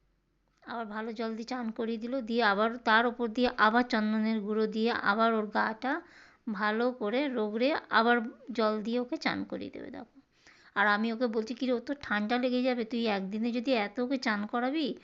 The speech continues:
ও তো ঠান্ডা লেগে যেতে পারে।" বললো, "না, আজকে জন্মাষ্টমী, আজকে ওর কিচ্ছু হবে না।" আমি বললাম, "ঠিক আছে।" আমি বললাম, "ভালো করে ওকে সাজিয়ে দে।" দেখো, হাত পা একদম ডলে ডলে দিচ্ছে। বলছে, "হাতে পায়ে ওর তোর ব্যথা থাকে মা,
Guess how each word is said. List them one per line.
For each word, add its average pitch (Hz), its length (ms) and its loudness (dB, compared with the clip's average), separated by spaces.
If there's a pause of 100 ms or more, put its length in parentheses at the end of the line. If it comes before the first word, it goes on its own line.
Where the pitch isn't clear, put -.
(280)
ও - 80 -12
তো 269 140 -2
ঠান্ডা 233 400 0
লেগে 269 220 4
যেতে 220 220 -2
পারে।" 208 220 -2
বললো, 233 220 -2
"না, 233 140 0
আজকে 220 240 -4
জন্মাষ্টমী, 220 680 -2
আজকে 220 240 -8
ওর 240 100 -6
কিচ্ছু 233 380 -6
হবে 208 300 -2
না।" 185 140 -8 (580)
আমি 214 180 -8
বললাম, 220 320 -6
"ঠিক 214 260 -12
আছে।" - 260 -16 (540)
আমি 214 160 -8
বললাম, 226 140 -2
"ভালো 214 320 -2
করে 226 260 -4
ওকে 220 200 -2
সাজিয়ে 214 520 -4
দে।" - 160 -10 (920)
দেখো, 220 340 -16 (540)
হাত 220 400 -6
পা 220 200 -8
একদম 233 320 -4
ডলে 214 320 -4
ডলে 240 260 -2
দিচ্ছে। 208 200 -10
বলছে, 226 180 -6
"হাতে 226 260 -6
পায়ে 247 200 -6
ওর 233 100 -6
তোর 269 120 -2
ব্যথা 233 280 -4
থাকে 254 260 -4
মা, 262 160 2